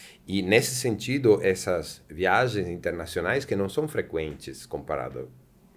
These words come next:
comparadas a, às viagens das outras grandes orquestras, não são muito frequentes. É,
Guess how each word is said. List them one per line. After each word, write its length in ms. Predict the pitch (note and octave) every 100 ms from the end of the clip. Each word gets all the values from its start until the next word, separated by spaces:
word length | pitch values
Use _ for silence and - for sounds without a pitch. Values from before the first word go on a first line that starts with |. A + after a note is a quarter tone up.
| - -
comparadas 720 | D2+ C#2+ C#2+ D2+ D2 C2 C#2
a, 200 | A#1 G1+ - _ - - _ - -
às 160 | D2+
viagens 420 | E2 F2 E2 F2
das 480 | D2+ D2+ - - - _ -
outras 640 | F#2+ G#2 - D2 - - -
grandes 420 | D2+ D2+ D2 D2+
orquestras, 600 | E2 - C#2+ - - - _ - - - -
não 140 | G2+ A2
são 140 | E3
muito 240 | A#2+ G#2
frequentes. 840 | - D#2 - B1 G1+ - - - -
É, 420 | C#2 C#2 C2+ B1+